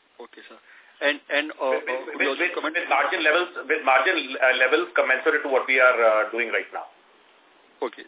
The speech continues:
Speaker 1: the current, current kind of a margin are sustainable.
Speaker 2: Yeah.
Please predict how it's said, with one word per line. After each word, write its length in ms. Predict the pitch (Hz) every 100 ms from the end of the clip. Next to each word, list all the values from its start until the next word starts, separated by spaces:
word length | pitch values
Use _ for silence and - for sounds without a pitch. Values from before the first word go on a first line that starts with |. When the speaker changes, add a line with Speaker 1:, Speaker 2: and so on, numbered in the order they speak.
| -
Speaker 1:
the 80 |
current, 320 | 120 139 143 -
current 240 | 143 143 - -
kind 140 | 139
of 60 | 139
a 60 |
margin 300 | 127 113 123
are 100 | 123 -
sustainable. 400 | 104 90 95 95 - - - _ _ _ _ _ _ -
Speaker 2:
Yeah. 200 | 110